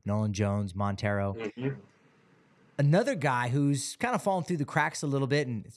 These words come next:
Speaker 1: put his name back on the map, especially when you consider the fact only twenty-four years old, pretty much the youngest player on the roster who saw regular playing time this year. Daniel Montano,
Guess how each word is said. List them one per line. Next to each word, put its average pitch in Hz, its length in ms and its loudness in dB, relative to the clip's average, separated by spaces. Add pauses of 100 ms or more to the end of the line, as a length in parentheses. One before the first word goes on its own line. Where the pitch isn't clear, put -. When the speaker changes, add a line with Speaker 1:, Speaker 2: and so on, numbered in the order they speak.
(120)
Speaker 1:
put 170 120 2
his 131 180 0
name 147 220 4
back 131 260 0
on 127 120 0
the 117 80 -2
map, 123 280 0 (160)
especially 190 300 0
when 233 100 2
you 170 80 2
consider 147 320 0
the 131 60 0
fact 127 340 0 (460)
only 190 160 4
twenty-four 202 440 2
years 196 180 2
old, 139 140 2
pretty 160 140 0
much 202 180 -2
the 147 80 2
youngest 139 380 2
player 131 480 2
on 143 180 0
the 143 80 -2
roster 123 600 0 (360)
who 147 220 4
saw 139 280 0
regular 131 420 0
playing 143 400 0
time 107 480 0
this 120 240 -2
year. 135 280 2 (360)
Daniel 190 260 2
Montano, 151 640 0